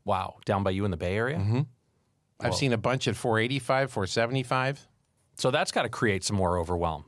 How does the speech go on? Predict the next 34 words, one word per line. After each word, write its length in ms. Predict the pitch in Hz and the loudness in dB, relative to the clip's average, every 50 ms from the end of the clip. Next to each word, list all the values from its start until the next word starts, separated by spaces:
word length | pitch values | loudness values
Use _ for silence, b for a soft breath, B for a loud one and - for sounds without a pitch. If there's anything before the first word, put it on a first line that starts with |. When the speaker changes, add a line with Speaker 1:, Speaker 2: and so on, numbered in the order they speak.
| _ - | _ -4
Speaker 1:
This 160 | 113 104 - | -2 -2 0
whole 520 | - 135 123 120 117 113 110 107 104 98 b b b b b b b b | 2 4 4 6 6 4 4 2 0 -2 b b b b b b b b
fear 600 | - - - - 156 151 151 139 123 110 98 95 92 | -14 -12 -4 -2 2 4 4 6 6 4 4 2 2
that 280 | - 107 104 101 - - _ _ _ | 2 2 2 0 -2 -6 _ _ _
is 220 | - 131 107 - | -2 -2 0 0
coming 320 | - - 131 117 113 110 110 | -2 -2 -2 -2 0 0 0
in 80 | 101 | 0
the 60 | 95 | 2
media 300 | 101 110 135 165 165 123 98 | 2 2 2 2 2 2 2
right 240 | 92 87 90 - - | 2 0 -2 -2 -2
now 200 | 101 92 92 95 | -2 0 2 2
about 360 | 95 87 107 98 95 95 - - _ _ - 175 | 0 2 2 2 2 0 0 -4 _ _ -20 -18
what 380 | 170 120 107 104 107 123 131 123 | -14 -12 -8 -2 0 2 2 2
inflation, 540 | 120 110 107 - 131 127 135 127 - - 87 | 0 -4 -2 0 0 2 2 2 0 0 0
is 120 | 90 87 - | -2 -2 -2
this 180 | - - - | -2 -2 -2
temporary? 600 | - - 135 131 127 123 131 131 127 135 143 139 127 | -2 -2 -2 -2 0 2 2 4 4 4 4 2 2
Is 160 | 107 92 - | 0 0 0
this 340 | - 101 90 - - - b b b b b b b | 0 0 0 0 -2 -2 b b b b b b b
something 400 | - - 135 113 113 - 113 107 | -2 -2 0 0 0 0 -2 0
systemic 540 | - - - - - 135 110 113 131 123 | 0 0 0 0 2 0 0 0 -2 -2
that's 160 | - - - - | -2 -4 -2 -2
gonna 120 | - 92 | -4 -4
be 160 | 80 82 104 107 | -2 -2 -2 0
here 160 | 110 135 135 | 0 0 -2
for 200 | 127 - 151 139 | 0 0 2 2
a 60 | 135 | 2
while? 420 | 135 135 131 139 143 151 165 170 b b b b b | 2 2 2 2 2 0 -2 -4 b b b b b
It's 140 | 120 113 - | -4 -4 -4
creating 500 | - - - 131 127 143 160 160 143 117 | -2 0 2 2 4 4 2 2 2 2
all 180 | 107 107 110 113 | 2 4 4 2
of 120 | 110 92 | 2 2
this 420 | 95 110 101 - - - - - - b b b b b b b - | 2 2 2 2 0 -2 -2 -4 -6 b b b b b b b 0
overwhelm 680 | 127 139 185 220 240 185 117 - 82 76 69 - - | 2 2 4 4 4 2 2 0 -2 -4 -6 -8 -14